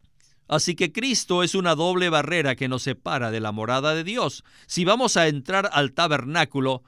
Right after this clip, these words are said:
debemos ser iguales a la cortina de la entrada. Dentro del tabernáculo mora el Dios santo y justo,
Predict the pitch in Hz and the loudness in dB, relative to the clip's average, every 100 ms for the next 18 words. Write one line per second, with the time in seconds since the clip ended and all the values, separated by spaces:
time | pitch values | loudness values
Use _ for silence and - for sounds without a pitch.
0 | _ - 131 151 143 190 190 175 180 165 | _ -16 -2 2 4 4 2 0 0 2
1 | 143 131 147 170 185 190 - - 127 113 | 0 -2 -2 -2 0 -2 -4 -6 -6 -4
2 | 113 117 113 101 - 147 147 135 127 123 | -6 -6 -8 -8 -8 -4 -4 -2 -2 -2
3 | 113 107 117 107 104 131 _ _ _ _ | -4 -4 -4 -4 -6 -14 _ _ _ _
4 | _ _ - 143 214 269 269 247 220 190 | _ _ -4 4 4 4 0 2 4 4
5 | 175 160 156 160 170 - 131 131 143 - | 2 2 2 2 0 0 -2 -2 -4 -8
6 | 131 139 156 156 147 143 160 156 - - | -4 0 2 2 0 0 0 -2 -6 -8
7 | - 151 160 156 156 165 160 - 139 123 | 0 0 0 -4 -4 0 0 -2 -4 -4
8 | - 127 | -4 -8